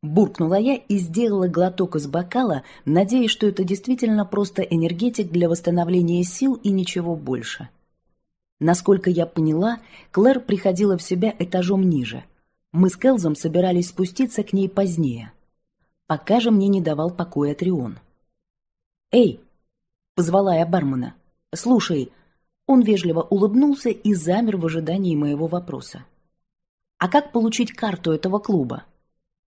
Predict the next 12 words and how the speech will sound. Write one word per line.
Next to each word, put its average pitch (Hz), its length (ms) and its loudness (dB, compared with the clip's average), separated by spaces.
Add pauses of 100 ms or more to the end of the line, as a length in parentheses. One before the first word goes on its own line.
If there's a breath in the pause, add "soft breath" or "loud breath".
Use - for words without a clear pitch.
(540)
«Тебе? 160 400 2 (520)
Никак!» - 680 8 (480 loud breath)
Он 190 160 4
презрительно 175 640 0
хмыкнул, 170 600 0 (220 loud breath)
но, 214 280 4
увидев 214 420 0
потемневшие 208 800 4
от 165 80 -4
гнева 170 340 0
глаза, 190 420 2
пояснил. 180 680 -2